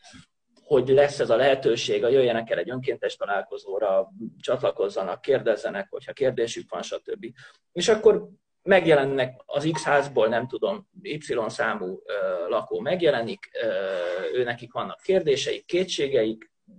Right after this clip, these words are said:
de, de többnyire, akik már megjelennek, azok nagyon lelkesek,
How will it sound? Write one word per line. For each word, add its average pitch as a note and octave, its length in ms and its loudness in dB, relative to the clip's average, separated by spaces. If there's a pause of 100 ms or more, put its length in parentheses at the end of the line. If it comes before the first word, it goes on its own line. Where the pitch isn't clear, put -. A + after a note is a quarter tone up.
(280)
de, A#2 400 2
de A2 360 -2 (260)
többnyire, C3 360 2
akik A2+ 200 -2
már A2 140 -6
megjelennek, A2+ 480 -6
azok - 200 -8
nagyon G2+ 260 -10
lelkesek, F3+ 580 -2